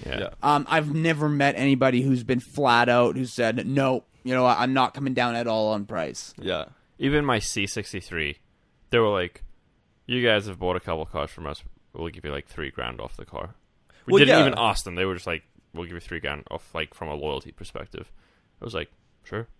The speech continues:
Speaker 2: Well, 'cause they want to sell the car.
Speaker 1: Yeah.
Speaker 2: That's the thing, right? That's
Speaker 1: See,
Speaker 2: what's weird about it.
Speaker 1: see, this is, <sighs> yeah, see, that's the thing. Like,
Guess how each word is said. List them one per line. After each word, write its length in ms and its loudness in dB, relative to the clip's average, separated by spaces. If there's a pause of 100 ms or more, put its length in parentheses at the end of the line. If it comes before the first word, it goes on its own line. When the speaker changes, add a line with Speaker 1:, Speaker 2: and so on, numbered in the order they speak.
(160)
Speaker 2:
Well, 160 -2
'cause 200 -2
they 120 4
want 380 0
to 80 -12
sell 240 0
the 80 -8
car. 260 0
Speaker 1:
Yeah. 60 -2
Speaker 2:
That's 200 -2
the 100 -6
thing, 260 -4
right? 180 -6
That's 140 2
Speaker 1:
See, 40 2
Speaker 2:
what's 160 -6
weird 180 0
about 260 -2
it. 200 -8
Speaker 1:
see, 120 4
this 160 0
is, 140 -6 (300)
<sighs> 280 -16
yeah, 260 4
see, 160 -4
that's 140 0
the 60 -4
thing. 240 -2
Like, 260 -6